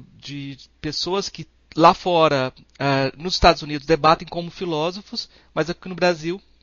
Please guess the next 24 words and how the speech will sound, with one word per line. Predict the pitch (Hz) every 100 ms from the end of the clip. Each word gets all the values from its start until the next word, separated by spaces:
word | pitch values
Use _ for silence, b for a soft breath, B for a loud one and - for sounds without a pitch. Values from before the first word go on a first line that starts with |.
| _
não | 202 214
são | 220
reconhecidos | 214 202 208 190 180
nesse | 185 -
campo. | 185 175 _
Por | 160
exemplo, | 156 156 - 151
o | 139 143
Ismael | 147 156 175
Xavier, | - 180 156 156 170 190 b b b
que | -
trabalha | - 147 156
com | 160 160
cinema | - 160 160 156
na | 147 143
usp, | 160 226 - - 127 b b b b
ele | 175 180
teve | 233 -
que | -
fazer | 233 208 214
todo | - 214 240 262
o | 247
trabalho, | - 196 185 190 220 226 B B B B -
é, | 147 147 147 147 143